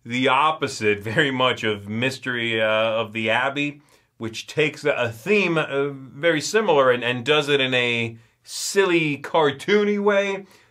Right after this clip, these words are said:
This one is the opposite of that. It's a very serious game. It is a cut and dry kind of game, but manages to,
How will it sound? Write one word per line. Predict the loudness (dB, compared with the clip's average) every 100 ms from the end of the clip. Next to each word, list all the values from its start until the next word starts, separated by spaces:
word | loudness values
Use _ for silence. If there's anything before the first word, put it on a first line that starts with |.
| -6
This | -2 -2 0
one | 0 0
is | -2 -6 -6
the | -6 -2
opposite | 0 0 -2 -4 -4
of | 0
that. | -2
It's | -2 -10
a | -4
very | 0 2 0
serious | -2 0 0 0 -4 -6
game. | -4 -2 -4 -8 -20 _ -2
It | 0
is | 2
a | -2 -4
cut | -2 -2 -2
and | -4 -4
dry | 0 2 0
kind | -2 -2 -2 -6
of | -6
game, | -6 -4 -8 -16 _ _ _ _
but | -10 -6
manages | -2 0 0 0 -4 -4
to, | -4 -2 -2 -4 -8